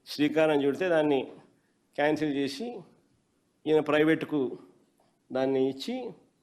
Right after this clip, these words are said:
ఎల్ఎన్టీకి ప్ర-, ప్రైవేట్కి వరకు ఇచ్చి అక్కడ లక్ష నలభై వేల బిల్డింగ్, ఎస్ఎఫ్టీ బిల్డింగులు ఈయన కట్టినాడు, కట్టించినాడు,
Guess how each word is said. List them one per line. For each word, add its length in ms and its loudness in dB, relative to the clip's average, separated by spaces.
ఎల్ఎన్టీకి 640 2
ప్ర-, 240 -4
ప్రైవేట్కి 340 2
వరకు 280 2
ఇచ్చి 280 -4
అక్కడ 260 2
లక్ష 300 2
నలభై 340 2
వేల 180 2
బిల్డింగ్, 340 -2
ఎస్ఎఫ్టీ 360 -4
బిల్డింగులు 480 -8
ఈయన 240 -6
కట్టినాడు, 400 -14
కట్టించినాడు, 480 -8